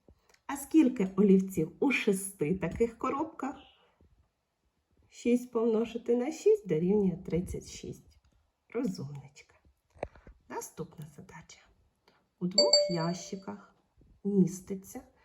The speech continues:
шістнадцять кілограмів винограду. Скільки ящиків знадобиться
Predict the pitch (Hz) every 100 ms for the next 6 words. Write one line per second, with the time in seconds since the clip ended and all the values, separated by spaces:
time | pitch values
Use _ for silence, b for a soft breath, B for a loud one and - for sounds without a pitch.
0 | b _ - 202 - 180 147 175 190 320
1 | 311 _ _ 151 156 143 156 202 214 214
2 | _ 160 147 156 165 - - - - _
3 | _ _ _ _ _ _ _ _ _ -
4 | - 302 427 440 311 185 - - - -
5 | - 185 165 160 156 190 247 - 392